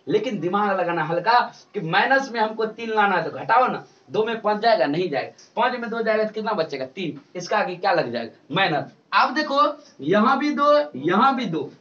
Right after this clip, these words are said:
दोनों में common लो, क्या लेंगे, दो एक्स common। जैसे टू एक्स निकल गया, आप बोलिएगा सिर्फ एक्स बचा, उसके बाद बोलिएगा क्या बचा, एक बचा। एक बात बताइए, minus है तो minus, यहाँ भी पाँच, यहाँ भी पाँच,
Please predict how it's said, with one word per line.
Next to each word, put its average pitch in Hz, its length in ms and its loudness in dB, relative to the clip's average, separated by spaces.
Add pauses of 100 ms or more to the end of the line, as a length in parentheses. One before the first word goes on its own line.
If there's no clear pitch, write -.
दोनों 247 280 2
में 285 220 0
common 254 300 2
लो, 185 260 2
क्या 233 200 0
लेंगे, 277 380 0 (340)
दो 233 200 2
एक्स 233 240 0
common। 147 320 -6 (300)
जैसे 233 420 2
टू 277 280 -6
एक्स 277 240 0
निकल 233 300 -2
गया, 269 220 0 (220)
आप 202 180 0
बोलिएगा 262 440 0
सिर्फ 240 380 -6
एक्स 190 220 -2
बचा, 262 380 0 (240)
उसके 208 280 0
बाद 208 200 2
बोलिएगा 185 440 -2
क्या 151 240 0
बचा, 202 460 2 (360)
एक 226 260 4
बचा। 135 300 -8 (320)
एक 262 200 2
बात 269 160 2
बताइए, 262 380 0
minus 240 440 2
है 262 100 -4
तो 247 120 0
minus, 254 460 0
यहाँ 202 260 -2
भी 269 160 -4
पाँच, 269 300 0
यहाँ 214 180 0
भी 240 140 -2
पाँच, 151 320 -6